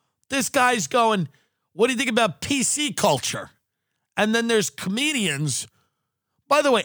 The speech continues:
everyone in that documentary is, like, seventy-five. I gotta be honest. I gotta be honest. You start looking around, you're going,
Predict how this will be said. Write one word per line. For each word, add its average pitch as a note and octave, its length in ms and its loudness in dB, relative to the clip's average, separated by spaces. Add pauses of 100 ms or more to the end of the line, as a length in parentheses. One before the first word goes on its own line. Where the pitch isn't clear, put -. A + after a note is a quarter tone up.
everyone D#4+ 380 2
in C4+ 100 0
that A3 180 0
documentary F#3+ 600 2
is, C#3 120 -2
like, C#3 200 0 (240)
seventy-five. F3+ 1200 2 (760)
I A3+ 80 2
gotta D4 160 2
be D#4 140 0
honest. D4 580 2 (1040)
I D#3+ 80 0
gotta B3 380 2
be D#4 160 0
honest. C4+ 640 0 (1400)
You E3+ 160 0
start C4+ 400 2
looking C4+ 320 0
around, B3 420 2
you're G#3+ 80 0
going, G3 320 2